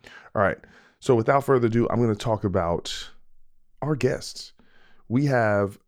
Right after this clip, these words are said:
a guest, a guy I've known for a long time, and it's kind of interesting when you have people you kinda, I've been doing this so long, you know, in, in terms of being a musician, and you forget how many people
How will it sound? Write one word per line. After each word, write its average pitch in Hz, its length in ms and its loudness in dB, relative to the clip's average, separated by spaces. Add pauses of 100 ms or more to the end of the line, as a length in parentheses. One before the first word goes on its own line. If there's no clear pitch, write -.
(140)
a 110 80 0
guest, 107 480 0
a 110 60 -4
guy 147 200 0
I've 165 120 0
known 151 160 2
for 127 140 0
a - 20 4
long 110 240 0
time, 117 260 0
and 98 80 0
it's 90 140 -6
kind 117 260 0
of 101 300 -2 (640)
interesting 101 800 0 (340)
when 92 720 -2 (460)
you 107 140 0
have 107 120 0
people 120 320 -2
you 98 140 -2
kinda, 104 500 0 (800)
I've 135 100 2
been 151 60 2
doing 156 140 2
this 120 140 -2
so 127 180 4
long, 95 480 0
you 90 80 -4
know, 87 120 -2
in, 87 220 -4
in 92 80 -6
terms 92 300 -4
of 90 140 -4
being 90 340 -2
a - 80 -8
musician, 90 720 -2
and 90 320 -4
you 95 80 -4
forget 98 540 -2
how 98 100 -4
many 98 180 -2
people 95 640 -2